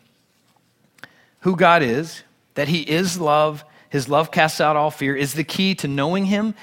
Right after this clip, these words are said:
It's the key to learning wisdom, and it's the key to ultimately learning how to make great God-honoring decisions.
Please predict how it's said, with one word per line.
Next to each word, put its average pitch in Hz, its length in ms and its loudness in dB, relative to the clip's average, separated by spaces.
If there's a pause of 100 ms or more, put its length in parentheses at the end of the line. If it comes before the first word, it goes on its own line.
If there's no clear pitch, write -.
(100)
It's - 160 -6
the 139 80 -6
key 165 280 -2
to - 160 -4
learning 170 400 0
wisdom, 196 420 -2 (160)
and 131 100 -4
it's 131 140 -4
the 139 80 -6
key 165 280 -2
to - 140 -4
ultimately 165 540 -2
learning 156 380 -2
how 156 140 0
to 151 60 0
make 139 440 -2 (160)
great 139 500 0 (280)
God-honoring 151 800 4 (240)
decisions. 120 580 -4